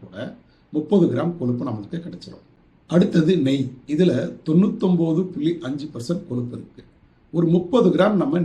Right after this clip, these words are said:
நெய் சமையல் வழியாவோ எடுக்கிறோம் அப்படின்னா நமக்கு முப்பது கிராம் கொழுப்பு கிடைச்சிது. அடுத்து வர்றது வெண்ணெய். வெண்ணெயில எண்பத்தோரு பர்சன்ட் கொழுப்பு இருக்கு. இப்போ நாம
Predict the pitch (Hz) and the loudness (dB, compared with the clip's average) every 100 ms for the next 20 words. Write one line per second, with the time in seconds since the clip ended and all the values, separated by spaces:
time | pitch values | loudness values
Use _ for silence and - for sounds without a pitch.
0 | 143 165 - 143 160 156 123 120 113 110 | 0 -4 -4 -4 -2 -4 -4 -6 -6 -8
1 | 139 - 127 120 120 117 107 90 - 104 | -10 -8 -6 -6 -6 -8 -8 -12 -14 -12
2 | 120 - _ _ - 120 147 - 117 131 | -12 -14 _ _ -8 -4 -4 -6 -6 -6
3 | 240 - _ _ _ 147 151 185 170 127 | -6 -16 _ _ _ -10 0 2 4 2
4 | 147 214 - - 160 - 170 127 - - | -2 -2 -4 -4 -4 -2 -6 -6 -12 -16
5 | - - _ _ _ _ - 220 - 247 | -18 -20 _ _ _ _ 0 0 2 4
6 | 151 143 185 156 135 151 123 - - - | 4 2 0 2 2 2 0 -8 -20 -20
7 | _ _ _ 120 156 240 285 196 123 120 | _ _ _ 2 6 6 6 4 2 0
8 | 165 196 277 262 226 185 143 156 151 135 | 4 6 6 4 4 4 4 -2 -4 -6
9 | 120 156 151 131 104 - - - _ 165 | 0 0 0 -2 -6 -10 -16 -18 _ -8
10 | 170 190 147 131 | 0 2 2 -2